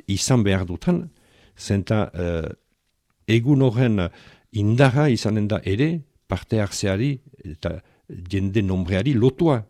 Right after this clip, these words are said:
eh, eh, denek behar dute erran, hori nik partaide naiz, nik nahi dut hor, eh, parte hartu, nahi dut sustengatu eta nahi dut zaindu, nahi dut zaindu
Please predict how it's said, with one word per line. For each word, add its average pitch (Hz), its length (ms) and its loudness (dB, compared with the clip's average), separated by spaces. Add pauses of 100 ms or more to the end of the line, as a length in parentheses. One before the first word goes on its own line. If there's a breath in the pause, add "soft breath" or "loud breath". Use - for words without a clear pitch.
(120)
eh, 85 160 -8
eh, - 480 -12 (380 soft breath)
denek 131 380 4
behar 113 180 2
dute 104 220 0
erran, 117 240 0
hori 139 280 4
nik 143 560 2
partaide 110 420 -2
naiz, 101 220 -2
nik 143 260 2
nahi 123 180 2
dut 120 240 -4 (440 soft breath)
hor, 113 260 0
eh, 87 160 -4
parte 104 280 -2
hartu, 117 200 0
nahi 120 160 6
dut 151 140 2
sustengatu 139 580 0
eta 135 100 2
nahi 117 240 6
dut 143 180 0
zaindu, 117 500 4 (100)
nahi 104 220 -2
dut 117 160 -6
zaindu 117 480 2